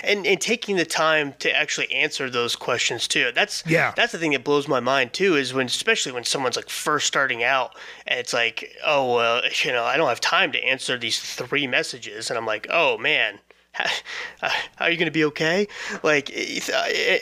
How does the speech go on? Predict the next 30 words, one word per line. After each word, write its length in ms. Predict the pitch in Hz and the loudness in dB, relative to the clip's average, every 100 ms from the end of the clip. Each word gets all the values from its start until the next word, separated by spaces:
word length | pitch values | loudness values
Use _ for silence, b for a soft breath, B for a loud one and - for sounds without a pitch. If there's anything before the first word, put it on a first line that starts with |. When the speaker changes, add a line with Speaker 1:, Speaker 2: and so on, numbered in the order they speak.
| 160 | 0
Speaker 1:
I 60 | 175 | 2
mean, 160 | 170 | 4
Speaker 2:
Yeah, 160 | 160 123 | 4 4
right. 240 | 127 123 - | 2 0 0
Speaker 1:
I 120 | - | -2
talk 260 | 180 220 202 | 0 0 -2
to 80 | 165 | -2
students 500 | - 185 165 151 - | 0 0 2 2 0
literally 480 | 147 165 151 139 - | 2 2 2 2 2
every 300 | 143 143 135 | -2 -2 -4
single 400 | - 147 135 127 | -2 0 0 2
day 240 | 120 127 | 2 2
on 120 | 120 | 2
Instagram, 600 | 123 - 131 117 110 107 | -2 -2 0 0 0 -2
multiple 400 | 127 139 147 - | 0 0 0 -6
students 300 | 123 127 110 | -4 -2 -2
from 180 | - 139 | -2 -4
all 160 | - 156 | 2 4
over 440 | 151 139 135 123 120 | 4 2 2 0 0
the 80 | |
world, 520 | 113 113 143 110 110 117 | -4 0 2 2 0 0
not 160 | 123 | 0
just 220 | - 120 | 0 -4
the, 100 | - - | -4 -6
you 100 | - | -2
know, 80 | 117 | 0
the 120 | 117 | 0
U 220 | 117 120 135 | -2 0 2
S. 260 | 123 104 B B B B | 2 0 B B B B
And 380 | - 143 135 | 0 2 0